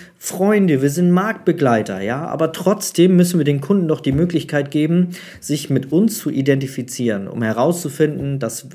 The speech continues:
ob wir die Richtigen sind. Weil der Kunde entscheidet am Ende, wo er hingeht, nicht wir. Ja, wir durch unser Marketing, beziehungsweise wir geben den Kunden damit einfach ja nur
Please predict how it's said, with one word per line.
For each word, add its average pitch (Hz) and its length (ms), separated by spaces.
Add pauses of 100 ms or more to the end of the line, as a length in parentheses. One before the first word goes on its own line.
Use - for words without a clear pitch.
(240)
ob 120 260
wir 156 160
die 135 100
Richtigen 120 440
sind. 92 300 (540)
Weil 127 120
der 151 160
Kunde 196 320
entscheidet 135 480
am 113 140
Ende, 110 220
wo 101 100
er - 80
hingeht, 104 320
nicht 170 240
wir. 113 420 (320)
Ja, 127 260
wir 170 140
durch 143 220
unser 113 220
Marketing, 117 600
beziehungsweise 120 460
wir 143 160
geben 131 260
den 120 140
Kunden 156 360
damit 117 220
einfach 113 300
ja 117 140
nur 160 420